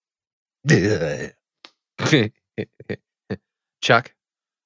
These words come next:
Speaker 2: I know something else that's an acquired taste. Something that is a particularly Chuck acquired taste that we should talk about today.
Speaker 1: Okay.
Speaker 2: Chuck, what if electric motorcycle?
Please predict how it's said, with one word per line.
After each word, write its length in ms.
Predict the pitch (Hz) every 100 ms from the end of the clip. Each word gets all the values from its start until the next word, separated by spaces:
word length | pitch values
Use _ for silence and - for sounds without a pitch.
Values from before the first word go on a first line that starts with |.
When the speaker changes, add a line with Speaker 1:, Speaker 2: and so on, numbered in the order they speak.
| _ _ _
Speaker 2:
I 100 | 113
know 120 | 113 101
something 300 | 101 85 85
else 180 | 82 -
that's 160 | - -
an 60 | -
acquired 300 | 82 78 - -
taste. 260 | 78 - _ _ -
Something 380 | - 131 127 107
that 100 | 101
is 120 | 90
a 120 | 82 -
particularly 400 | - - - 113
Chuck 360 | - - 135 -
acquired 360 | - _ - -
taste 300 | - - -
that 120 | -
we 80 | 98
should 200 | - -
talk 220 | - -
about 260 | - - -
today. 240 | - - - _ _ _ _ _ _ _ - -
Speaker 1:
Okay. 400 | 131 113 117 165 _ -
Speaker 2:
Chuck, 220 | 156 151
what 340 | 110 110 233
if 320 | 131 135 139 - _ -
electric 380 | 127 139 131 -
motorcycle? 600 | 120 101 - - -